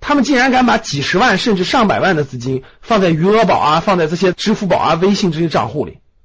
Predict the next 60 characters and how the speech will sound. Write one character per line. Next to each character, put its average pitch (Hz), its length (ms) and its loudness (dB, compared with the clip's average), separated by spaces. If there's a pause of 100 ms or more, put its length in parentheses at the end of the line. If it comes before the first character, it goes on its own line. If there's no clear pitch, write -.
(200)
大 311 140 -2
家 302 100 2
想 220 220 2
想， 220 160 2
这 226 80 0
最 330 180 2
大 254 140 2
的 202 80 0
改 180 180 -4
变 147 200 0
是 123 100 -10
什 104 100 -8
么？ 98 140 -12 (880)
最 294 140 0
大 269 100 2
的 226 60 0
改 175 100 2
变 196 140 2
就 196 100 2
是 - 120 -4
老 339 180 2
百 277 100 4
姓 359 120 0
的 277 80 2
钱 233 240 0
不 440 140 -4
往 233 220 4
你 139 80 -2
银 143 120 -2
行 123 140 -4
放 120 220 -4
了， 98 140 -16 (600)
很 247 260 2
多 381 140 4
钱 233 200 2
都 269 100 0
放 233 200 2
到 208 80 2
余 175 100 0
额 226 120 4
宝、 120 140 0
支 196 180 -2
付 190 120 -6
宝 104 160 -2
里 147 120 -2
了， - 180 -14
放 254 120 2
到 220 80 4
蚂 202 160 2
蚁 214 100 2
金 208 200 0
服、 147 220 -4
放 208 220 2
到 180 120 0
微 214 180 2
信 196 240 0
金 185 180 -2
融 131 200 -4
里 127 60 -4
了。 - 220 -12